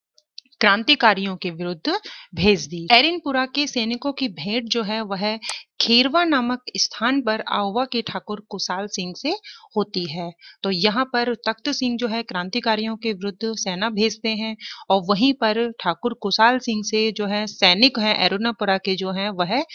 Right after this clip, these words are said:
भेंट करते हैं खेरवा नामक स्थान पर। याद रखिएगा स्थान का नाम कि कहाँ पर कुशाल सिंह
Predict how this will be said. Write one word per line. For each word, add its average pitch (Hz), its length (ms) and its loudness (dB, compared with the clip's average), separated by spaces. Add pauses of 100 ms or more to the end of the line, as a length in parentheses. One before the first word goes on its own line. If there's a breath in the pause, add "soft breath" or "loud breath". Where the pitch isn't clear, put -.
(280 loud breath)
भेंट 233 260 6
करते 196 300 -2
हैं 220 160 -4 (120)
खेरवा 220 400 4
नामक 202 420 -4 (140)
स्थान 185 320 -2
पर। 175 240 -8
याद 202 240 4
रखिएगा 240 440 0
स्थान 196 340 -4
का 302 180 -2 (220)
नाम 196 300 2 (400 loud breath)
कि 220 80 2 (140)
कहाँ 247 320 4
पर 254 160 2
कुशाल 226 480 0
सिंह 240 300 -4